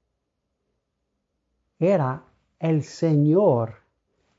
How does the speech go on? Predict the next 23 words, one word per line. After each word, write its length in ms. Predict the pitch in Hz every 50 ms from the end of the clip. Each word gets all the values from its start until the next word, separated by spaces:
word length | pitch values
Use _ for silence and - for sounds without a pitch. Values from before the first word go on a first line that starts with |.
| _
Dios 760 | - 127 135 139 165 180 175 147 123 117 - - - - _ _ _ _ _
viviente, 760 | - 131 135 131 123 143 160 170 175 156 165 - 127 123 123 _ _ _ _ _ _
potente. 760 | - 147 151 147 - - 156 160 156 143 147 - 135 104 92 - _ _ _ _ _ _ _ _ _ _ _ _ _ _ _ _ _ _ _ _ _ _ _ _ _ _ _
El 160 | 147 156 156
objeto 760 | 156 135 - - - 190 202 196 - - 208 202 190 190 220
de 160 | 180 165 160
su 240 | 147 - - 147 135
fe 540 | 110 - - 220 233 247 247 240 247 - - _ _ _ _ _ _ _
era 540 | 151 165 175 170 170 180 180 180 - - _
Jehová. 720 | _ - - 165 165 170 160 147 147 120 110 104 95 92 _ _ _ _ _ _ _
El 120 | - 139 135
objeto 500 | 123 113 - - 190 196 196 - 185 180
de 120 | 175 160
su 200 | - - 143 127
fe 440 | - - 220 233 240 233 226 233 - -
era 380 | 180 180 180 185 180 180 180 -
el 160 | 175 170 156
Señor. 680 | - - - 175 165 160 151 143 131 117 104 104 104 - _ _ _ _ _ _ _ _ _ _ _ _ _ _ _
El 140 | - 143 143
objeto 420 | 139 110 - - 190 185 - 185
de 140 | 175 175 160
su 160 | - - 151
fe 480 | 131 - - 240 247 233 202 143 -